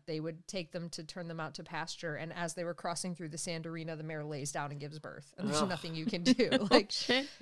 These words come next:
Speaker 1: <laughs> yeah. Sometimes it just happens.
Speaker 3: Mm.
Speaker 2: Okay, what, what about you, Jenna? Have you had any experience with this?
Speaker 3: Uh, not horses, but cows.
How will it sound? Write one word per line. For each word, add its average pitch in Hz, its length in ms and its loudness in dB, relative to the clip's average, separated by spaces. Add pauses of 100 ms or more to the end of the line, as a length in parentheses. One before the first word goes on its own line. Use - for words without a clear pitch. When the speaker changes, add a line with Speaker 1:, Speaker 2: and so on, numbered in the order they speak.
(200)
Speaker 1:
<laughs> 254 300 4
yeah. 226 460 6 (800)
Sometimes 330 360 -2
it 320 80 -2
just 370 140 2
happens. 220 460 4
Speaker 3:
Mm. 196 320 6 (960)
Speaker 2:
Okay, 123 320 -6
what, 160 260 -2
what 156 200 0
about 156 220 2
you, 147 120 0
Jenna? 131 300 -2
Have 127 140 -2
you 139 120 0
had 135 180 -2
any 135 160 0
experience 143 440 -6
with 151 120 -12
this? - 360 -10 (460)
Speaker 3:
Uh, 196 260 8
not 208 340 8
horses, 185 440 6
but - 140 0
cows. 185 580 6